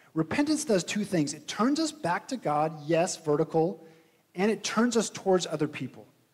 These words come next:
That is the unified goal of repentance. It's not just a thing between you and God. Like, that's often, I think, how we think about repentance. I get right with God, and it's all good. Anybody ever met somebody who's done a lot of harmful things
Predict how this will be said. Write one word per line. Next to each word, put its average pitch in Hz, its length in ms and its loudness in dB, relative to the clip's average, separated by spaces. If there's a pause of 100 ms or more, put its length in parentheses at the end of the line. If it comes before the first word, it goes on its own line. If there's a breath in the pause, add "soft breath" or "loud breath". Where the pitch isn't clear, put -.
(160)
That 196 160 0
is 220 140 2
the 196 80 4
unified 175 520 2
goal 143 240 2
of 135 120 -2
repentance. - 580 -12 (300 soft breath)
It's 160 180 -6
not 214 380 -2
just 254 220 -2
a 214 40 2
thing 196 240 0
between 165 320 -2
you 143 220 -2
and 123 120 -6
God. 107 300 -6 (840)
Like, 170 120 2
that's 254 220 4
often, 269 300 6
I 196 60 6
think, 202 180 -4
how 190 260 -2
we 180 120 4
think 170 260 -2
about 135 260 0
repentance. 113 560 -12 (320 soft breath)
I 190 140 6
get 277 180 6
right 202 200 6
with 202 180 2
God, 135 420 0 (280 loud breath)
and 135 100 -8
it's 139 160 -2
all 143 140 6
good. 131 280 0
Anybody 254 360 6
ever 220 180 4
met 180 240 2
somebody 196 360 6
who's 165 420 2 (580 soft breath)
done 180 160 4
a - 20 6
lot 175 200 8
of 165 100 4
harmful 185 340 2
things 180 520 0